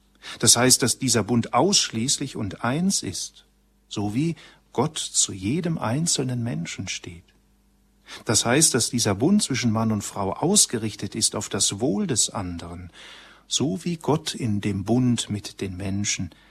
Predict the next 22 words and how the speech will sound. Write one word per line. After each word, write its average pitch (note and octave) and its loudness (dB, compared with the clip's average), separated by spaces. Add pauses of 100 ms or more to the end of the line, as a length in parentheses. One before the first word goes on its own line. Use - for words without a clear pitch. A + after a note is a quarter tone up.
(520)
den G2+ -8
Menschen G#2 0
liebt C3 -4
und G2 -10
auf G2 -6
ihn G#2 -4
achtet. - -10 (800)
Und A2+ -2
das F3 6
heißt, B2 2
dass A#2 4
dieser A#2 4
Bund C#3+ 4
zwischen A2 2
Mann G#2+ 2
und A2 0
Frau A2 -2 (440)
offen D3 0
ist - -2
für B2 -4
das G2+ 4
Leben, G#2 -2